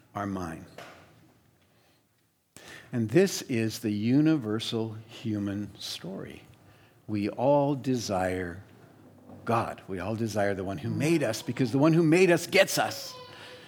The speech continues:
If there's anybody that knows what you are like and what you love and what's important to you and how you were put together, it's God.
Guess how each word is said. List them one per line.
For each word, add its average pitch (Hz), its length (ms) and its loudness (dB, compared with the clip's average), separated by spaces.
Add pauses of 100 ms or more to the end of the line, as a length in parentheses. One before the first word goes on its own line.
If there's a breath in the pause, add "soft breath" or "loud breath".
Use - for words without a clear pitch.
(140)
If - 60 -14
there's 123 180 2
anybody 160 400 6
that 113 160 -2
knows 127 360 2
what 135 260 0
you 165 180 2
are 160 100 4
like 98 320 -4
and 113 120 -2
what 143 180 0
you 185 160 4
love 117 240 2
and 110 100 -4
what's 113 180 -4
important 175 460 0
to 110 120 -4
you 95 280 -4 (300 loud breath)
and 113 120 -4
how 160 200 2
you 165 220 2
were 156 100 6
put 160 220 -2
together, 123 500 -4
it's 123 140 -6
God. 208 360 -8